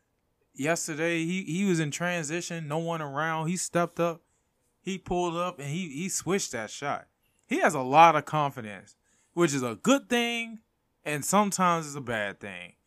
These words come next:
because we lost some games just because he's heisting and trying to play hero ball. Like I said, sometimes it works, sometimes it doesn't, 'cause he'll be one on four and he'll turn the ball over,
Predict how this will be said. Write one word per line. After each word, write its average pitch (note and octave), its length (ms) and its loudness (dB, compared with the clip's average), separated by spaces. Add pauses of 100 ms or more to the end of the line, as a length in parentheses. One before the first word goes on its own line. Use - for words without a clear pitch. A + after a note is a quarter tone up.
(520)
because D3 760 -2 (200)
we A3+ 260 4
lost A#3+ 440 4
some G3 280 0
games G#3 600 -6 (800)
just F3+ 360 4
because D3+ 800 -2
he's F3 480 -2
heisting A2 580 0
and C3 220 -8
trying D3+ 260 2
to C3 120 -8
play C3+ 200 -2
hero A#2 280 -4
ball. E2 460 -18
Like C#4+ 160 2
I D4+ 40 2
said, D4 300 -2
sometimes B3 540 -2
it G#3+ 80 -6
works, A3 320 -4 (220)
sometimes G3 580 0
it B2 120 -8
doesn't, G#2+ 380 -4 (120)
'cause C#3+ 180 -2
he'll G3 180 2
be D#3 160 -2
one D#3+ 260 0
on E3+ 200 -2
four E3 520 -6 (720)
and D#3+ 100 -2
he'll D#3+ 200 4
turn D#3 320 0
the C#3 60 -2
ball B2+ 440 4
over, A#2+ 380 -6